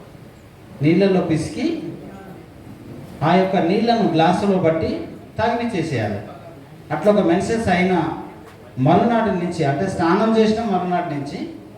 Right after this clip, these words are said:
ఒక ఐదు రోజులు తాగించేస్తే, పురుషులకు ఇట్లా తాగించాలి,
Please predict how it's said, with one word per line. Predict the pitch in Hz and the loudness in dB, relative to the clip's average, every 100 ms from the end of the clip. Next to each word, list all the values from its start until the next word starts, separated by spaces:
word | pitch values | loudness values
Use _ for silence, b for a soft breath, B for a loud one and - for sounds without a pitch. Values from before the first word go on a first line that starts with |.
| - - - 190 - - - - - | -20 -20 -20 -20 -18 -20 -20 -16 -6
ఒక | 170 | 2
ఐదు | 185 175 185 | 4 4 2
రోజులు | 185 196 202 | 2 4 4
తాగించేస్తే, | 160 156 160 156 139 127 127 120 113 113 - - - - - - - 151 | 4 4 2 2 0 0 -2 -2 -2 -8 -12 -18 -20 -20 -20 -20 -6 -2
పురుషులకు | - 175 160 | 0 2 2
ఇట్లా | 156 160 | 2 4
తాగించాలి, | 165 165 170 180 180 - 320 | 4 4 2 0 0 -2 -4